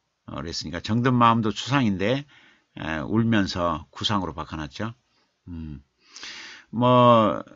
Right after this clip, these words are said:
이 년도 무난히 이미지 통과. 삼 년 고백의 숨결 담아요. 예, 닮은 그런 가슴팍이 있는데 그게 만약 열린다면은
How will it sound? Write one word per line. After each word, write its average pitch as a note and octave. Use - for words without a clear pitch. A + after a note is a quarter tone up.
이 B2+
년도 C#3+
무난히 A#2
이미지 G2+
통과. F#2
삼 C#3+
년 B2+
고백의 B2+
숨결 A2
담아요. F2+
예, F2
닮은 G#2
그런 G#2
가슴팍이 A2+
있는데 E2
그게 B2+
만약 A#2+
열린다면은 G#2+